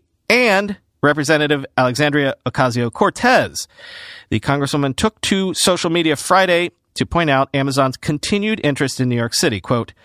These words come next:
"Won't you look at that? Amazon is coming to N Y C anyway without requiring the public to finance shady deals. Helipad handouts for Jeff Bezos and corporate giveaways," she wrote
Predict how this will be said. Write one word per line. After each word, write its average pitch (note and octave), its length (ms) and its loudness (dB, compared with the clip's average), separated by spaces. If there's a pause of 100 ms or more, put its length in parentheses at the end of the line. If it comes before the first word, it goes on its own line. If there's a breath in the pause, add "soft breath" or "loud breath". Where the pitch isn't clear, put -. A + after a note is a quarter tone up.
(680 soft breath)
"Won't A3 260 0
you B3+ 120 0
look A#3 160 2
at G#3 80 -2
that? F3 320 2 (480)
Amazon E3 480 0
is D#3+ 140 -4
coming D#3+ 300 -2
to D3+ 500 2
N C#3 140 0
Y C#3+ 100 0
C C#3 260 -2
anyway F3+ 460 2
without E3 460 2
requiring F#3 420 2
the F3+ 80 -2
public D#3 300 0
to D#3+ 100 -2
finance C3+ 480 -2
shady B2+ 320 0
deals. E3 500 0 (460 loud breath)
Helipad G3+ 400 2
handouts D#3 420 0
for C#3 120 -2
Jeff C#3+ 200 0
Bezos F3+ 520 0
and E3 260 2 (300)
corporate - 420 0
giveaways," D3+ 600 0
she - 240 0
wrote A2 260 -2